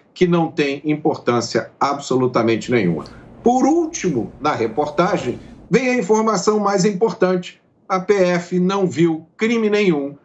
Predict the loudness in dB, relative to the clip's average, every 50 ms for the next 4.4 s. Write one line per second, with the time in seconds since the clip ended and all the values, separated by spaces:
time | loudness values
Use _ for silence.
0 | _ _ _ -2 0 0 0 0 -2 -2 0 0 2 0 0 -2 -4 -4 -2 -2
1 | -2 -4 -8 -14 _ -4 -2 0 2 2 2 2 4 2 2 2 0 0 -2 0
2 | -2 -4 -6 -8 -14 -20 -20 -20 -20 -20 -20 -6 -2 0 0 2 0 0 0 0
3 | -2 0 -2 -2 -2 -2 -2 -2 0 0 0 0 0 0 -2 -2 -2 -4 -6 -4
4 | -2 0 0 0 0 0 -4 -8